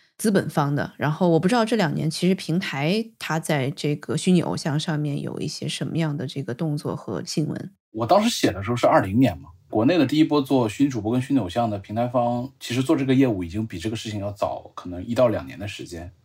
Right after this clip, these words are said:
Speaker 2: 所以在我们这些所谓的投资方在没有发现这件事情的时候，他们已经开始在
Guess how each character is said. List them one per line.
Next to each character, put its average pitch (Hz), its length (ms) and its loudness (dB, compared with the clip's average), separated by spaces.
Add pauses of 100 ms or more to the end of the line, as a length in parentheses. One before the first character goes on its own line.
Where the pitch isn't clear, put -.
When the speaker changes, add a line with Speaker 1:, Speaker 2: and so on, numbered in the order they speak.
(260)
Speaker 2:
所 139 160 0
以 135 60 4
在 165 180 8
我 107 220 2
们 92 160 -2
这 156 120 2
些 151 220 2
所 - 160 -6
谓 135 140 2
的 123 80 2
投 107 160 -8
资 123 100 -4
方 131 240 2
在 131 100 2
没 113 120 0
有 156 80 2
发 127 180 2
现 127 80 4
这 120 60 4
件 117 100 0
事 - 60 -10
情 110 80 -6
的 95 60 -6
时 95 40 -8
候， 90 60 -10
他 135 120 -4
们 151 80 2
已 104 40 0
经 90 100 -6
开 143 160 -2
始 - 100 -10
在 98 240 -2